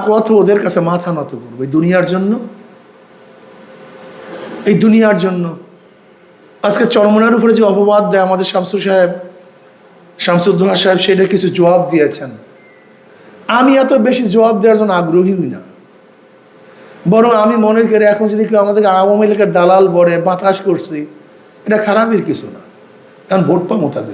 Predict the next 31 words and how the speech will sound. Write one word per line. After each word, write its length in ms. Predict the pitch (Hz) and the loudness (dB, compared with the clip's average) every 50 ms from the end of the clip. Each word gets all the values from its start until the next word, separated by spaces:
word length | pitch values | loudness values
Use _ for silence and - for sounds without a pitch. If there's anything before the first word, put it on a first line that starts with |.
| - - | -14 -12
সমস্যা 420 | - - 240 226 - - - - | -10 -6 -4 -4 -4 -4 -6 -10
কি? 240 | - - - - - - - - - - - - - - - - - - - - - - | -12 -14 -16 -20 -20 -20 -20 -20 -20 -20 -20 -20 -20 -20 -20 -20 -20 -20 -20 -20 -14 -6
কথা 280 | - 156 175 - - - | -2 -2 -2 0 -2 -4
বলেন। 240 | - - 127 - - - - - - - - 165 165 175 170 156 - 139 - - - - - - - - - - - - - - - - - - - - - - - - - - - - 151 | -4 -4 -4 -6 -6 -8 -14 -18 -20 -20 -18 -18 -18 -16 -16 -16 -16 -16 -16 -16 -16 -18 -18 -20 -20 -20 -20 -20 -20 -20 -20 -20 -20 -20 -20 -20 -20 -20 -20 -20 -20 -20 -18 -14 -10 -6 -2
দেখেন, 280 | 226 226 220 - 294 285 269 - - | 0 0 2 2 2 2 0 -2 -4
আপনার 520 | 208 233 240 240 240 247 254 277 285 233 | -2 0 0 0 0 0 2 2 2 2
দেখার 380 | 196 226 220 220 240 277 269 233 | 2 0 0 0 0 0 0 0
বিষয় 420 | 214 240 226 - 277 277 285 285 | 0 -2 0 0 0 2 2 2
যে 140 | - 277 294 | 2 0 0
আপনি 580 | - - 226 233 240 240 - - 240 254 294 277 | -2 -2 -2 0 0 0 0 -2 0 0 0 2
বাতাস 380 | 220 240 240 240 254 254 254 | 2 2 0 2 2 0 0
করছেন 380 | - - 262 220 - - 277 269 | -2 -2 -2 -2 -2 -2 -2 -2
কি 60 | 247 | -2
করেন 300 | 185 254 208 202 180 165 | -2 0 0 2 2 0
নাই। 220 | 156 143 135 120 113 107 107 - - - - 659 719 762 831 587 427 508 508 - - 523 - - - - - - - 359 - - - | -2 -4 -6 -6 -8 -12 -16 -20 -20 -20 -12 -8 -6 -4 -4 -4 -4 -4 -2 0 2 2 2 2 2 2 0 2 2 2 2 2 2
যদি 220 | - 254 254 269 277 | 2 2 2 2 2
আপনি 200 | 269 269 294 269 | 2 2 2 2
বাতাস 480 | 196 240 233 240 254 277 277 269 - | 2 2 2 2 2 0 0 0 0
না 220 | 220 220 240 269 269 - | 0 2 2 2 0 0
করেন, 220 | 269 262 254 233 | 0 0 0 0
হাজারো 480 | - - 196 220 - 269 285 320 339 330 | 0 0 0 0 2 4 4 4 4 4
মানুষ 240 | 320 330 339 277 220 | 2 2 0 0 0
বলো, 280 | 208 254 254 247 220 | 0 0 2 2 0
কিন্তু 240 | - - - - 226 | 0 -2 -4 -4 -2
আসে 300 | 214 233 240 226 - 294 | 0 0 0 0 0 0
যায় 180 | 277 294 302 311 | 0 2 2 2
না 100 | 320 269 | 2 2
কিচ্ছু, 600 | 262 294 - - - 277 247 220 170 - - - - | 0 0 -2 -2 0 0 2 2 2 0 -2 -4 -2
ওরা 140 | 214 240 262 | 0 0 2
বলতে 240 | 262 277 285 311 311 311 | 2 2 2 2 2 2
থাকো। 320 | 311 311 302 294 277 - | 4 2 2 2 2 2